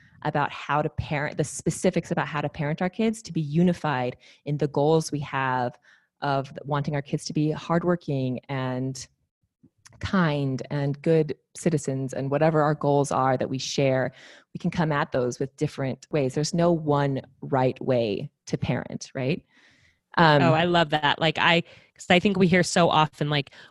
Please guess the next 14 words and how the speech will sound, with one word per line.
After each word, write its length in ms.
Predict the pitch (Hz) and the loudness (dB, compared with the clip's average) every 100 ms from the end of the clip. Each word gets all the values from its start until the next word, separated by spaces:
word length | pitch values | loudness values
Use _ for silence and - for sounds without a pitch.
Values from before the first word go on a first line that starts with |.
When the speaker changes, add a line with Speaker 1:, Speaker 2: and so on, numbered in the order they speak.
| - | 2
Speaker 2:
"We 140 | 202 | 6
need 260 | 220 226 196 | 8 6 4
to 80 | 202 | 4
be 100 | 208 | 6
on 140 | 190 | 6
the 60 | 175 | 2
same 340 | - 202 185 | 2 2 2
page, 720 | - 185 143 127 131 - - _ - | 2 4 4 0 -4 -6 -8 _ 2
Speaker 1:
Mm-hmm. 360 | 175 160 135 135 - - | 4 4 2 0 -4 -2
Speaker 2:
you 140 | 175 | 2
know, 140 | 165 147 | 4 6
with 160 | 160 170 | 4 4
our 120 | 156 | 4
partner. 560 | 160 139 87 117 71 | 2 0 0 -4 -4